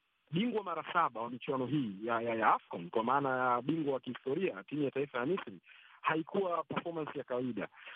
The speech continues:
Wamekwenda kumtoa Guinea, ambayo ni miongoni mwa timu ngumu sana kwenye michuano hii ya afcon kwa msimu huu,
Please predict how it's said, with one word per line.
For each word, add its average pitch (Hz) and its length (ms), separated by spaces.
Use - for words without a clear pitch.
Wamekwenda 160 400
kumtoa 185 420
Guinea, 151 540
ambayo 147 280
ni 170 80
miongoni 160 420
mwa 190 160
timu 160 260
ngumu 202 400
sana 160 180
kwenye 139 160
michuano 135 320
hii 147 140
ya 135 120
afcon 135 340
kwa 123 160
msimu 117 360
huu, 147 280